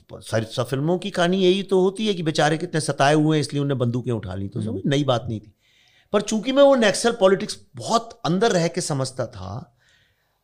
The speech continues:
Speaker 1: तो मुझे समझ में आया कि तो झूठ है। मैंने कहा, "मर गए, अगर ये मैं नहीं, कोई और लड़-, लड़के किसी और से मिल गए और उसने बना दी, तो झूठ की ये दास्तान में एक और मेडल छप जाएगा, एक और ट्रॉफी लग जाएगी।"
Speaker 2: हम्म।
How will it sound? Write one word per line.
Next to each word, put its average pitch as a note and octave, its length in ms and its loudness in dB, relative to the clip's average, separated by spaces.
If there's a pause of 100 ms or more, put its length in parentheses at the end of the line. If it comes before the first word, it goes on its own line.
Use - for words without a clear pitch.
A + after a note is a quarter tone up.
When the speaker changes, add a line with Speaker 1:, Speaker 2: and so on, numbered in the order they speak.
Speaker 1:
तो A3 80 -4
मुझे B3 200 2
समझ G3 300 2
में A3 140 2
आया B3+ 80 2
कि B3 100 -4
तो B3+ 80 -2
झूठ - 480 -6
है। F#2+ 280 -14 (1200)
मैंने G3 180 4
कहा, G3 200 4
"मर A#2+ 160 6
गए, G#2+ 180 2
अगर B2+ 200 2
ये F3 100 2
मैं C3 220 2
नहीं, F3 140 0
कोई F3+ 180 4
और D3+ 180 4
लड़-, D3+ 220 2 (500)
लड़के B2+ 300 2
किसी D#3+ 200 -4
और C#3+ 200 6
से G#3 120 2
मिल F#3+ 180 6
गए C#3 200 6
और D#3 80 4
उसने E3 180 -2
बना C3 280 2
दी, B2 240 -4 (360)
तो F3 80 2
झूठ E3 320 0
की G3 100 -6
ये F3+ 60 2
दास्तान C3 440 0
में D3+ 140 0
एक D3+ 180 -6
और C3 440 0 (460)
मेडल B2+ 320 2
छप A2 160 -4
जाएगा, G2 360 -4
एक G#2+ 180 -4
और G#2+ 180 -4
ट्रॉफी G#2 260 -6
लग F#2 160 -10
जाएगी।" - 560 -16
Speaker 2:
हम्म। F2+ 120 -10